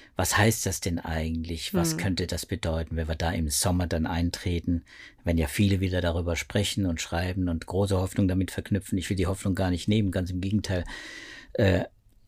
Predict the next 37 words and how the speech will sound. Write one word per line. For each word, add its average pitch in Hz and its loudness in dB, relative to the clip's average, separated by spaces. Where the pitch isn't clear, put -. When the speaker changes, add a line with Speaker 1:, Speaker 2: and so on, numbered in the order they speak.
Speaker 1:
ja, 101 2
aber, 90 4
äh, 92 0
es - -6
ist - -4
eine 107 2
interessante, 101 0
äh, 92 0
Frage, 92 2
wie 92 2
das, - 0
wie 98 -2
das 87 -2
am 90 -2
Ende 92 0
weitergeht, 90 0
ob - -4
es - -4
das - -6
Virus, 107 2
äh, 92 0
wie 117 6
das 104 4
Virus 95 2
quasi 92 -2
in - 2
unserer 87 -2
Gesellschaft 85 -2
erhalten - 4
bleibt. 85 -2
Denn 90 0
dass 101 2
es - -6
erhalten - -2
bleibt, 170 0
Speaker 2:
Hm. 165 0
Speaker 1:
das - -2